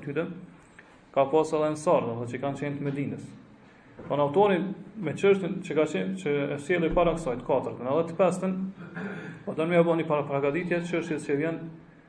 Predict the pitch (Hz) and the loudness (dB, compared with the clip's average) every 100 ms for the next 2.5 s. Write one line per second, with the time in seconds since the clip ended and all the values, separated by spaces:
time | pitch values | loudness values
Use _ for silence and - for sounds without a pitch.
0 | - - _ - 120 120 139 165 - 120 | -20 -20 _ -6 -4 2 6 6 4 -2
1 | - 120 - - 131 160 156 - 156 147 | -4 -8 -8 -2 2 4 2 -2 -4 -2
2 | 139 139 135 165 165 | 0 0 2 0 -4